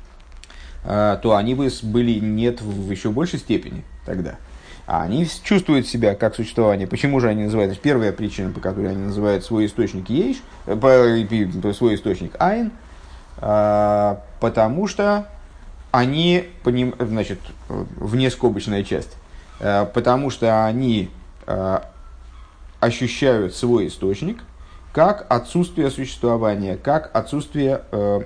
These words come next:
автономного существования. Они сами обладают автономией, обладают, э, вот такой вот отде-, отдельностью как бы от божественности, а их источник нет, поэтому они его регистрируют как айн. В значении существования, лишенное ейш.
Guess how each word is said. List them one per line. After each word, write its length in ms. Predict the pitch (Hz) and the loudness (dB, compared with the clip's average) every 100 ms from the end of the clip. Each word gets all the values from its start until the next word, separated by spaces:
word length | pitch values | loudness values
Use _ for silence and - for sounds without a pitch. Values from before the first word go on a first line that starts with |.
| - | -4
автономного 720 | 110 110 117 120 147 147 131 123 | -2 0 2 2 0 -2 0 -2
существования. 800 | 120 117 - 107 98 - - - - - | -4 -8 -2 -2 -2 -6 -10 -14 -18 -8
Они 280 | - 117 127 | -2 0 0
сами 300 | 113 107 90 | 0 -2 -2
обладают 460 | 90 90 127 220 233 | -4 -2 -2 -2 -2
автономией, 680 | 185 170 170 156 143 135 131 - - | -2 -2 -2 -4 -4 -4 -6 -14 -12
обладают, 680 | - 101 101 147 185 190 180 | -6 0 2 4 4 2 -2
э, 60 | 156 | -4
вот 300 | 147 139 120 | -2 -4 -4
такой 260 | 120 120 | -2 -2
вот 60 | 110 | 0
отде-, 300 | 107 110 - | -4 -4 -4
отдельностью 720 | 127 113 113 135 113 104 110 | -4 -2 0 2 0 -2 -4
как 220 | 104 101 101 | -2 -2 -2
бы 80 | |
от 80 | 98 | -2
божественности, 560 | 107 110 101 98 95 95 | -2 -2 -4 -8 -8 -6
а 80 | 101 | -6
их 180 | 123 - | -6 -8
источник 400 | - 226 175 131 | -6 -4 -4 -4
нет, 200 | 104 90 | -4 -2
поэтому 400 | 113 170 165 131 | -4 -4 -4 -4
они 200 | 123 135 | -2 -2
его 140 | 113 | 0
регистрируют 600 | 107 117 139 226 233 202 | -2 -2 -6 -2 -2 -2
как 260 | - 160 - - | -4 -6 -4 -2
айн. 320 | - - - - - - - - - - - - - - - - - - - - - - | -2 -4 -12 -20 -20 -20 -20 -20 -20 -20 -18 -18 -18 -18 -18 -18 -18 -18 -18 -18 -18 -12
В 60 | 113 | -2
значении 760 | 120 117 120 202 208 214 214 - - - | 2 2 2 0 0 -2 -4 -6 -16 -12
существования, 800 | - 120 127 120 113 170 185 156 | -6 -4 -2 2 4 4 2 2
лишенное 680 | 131 135 - 160 151 143 135 | 2 0 2 0 0 -2 0
ейш. 460 | 135 110 67 60 | 0 0 -4 -6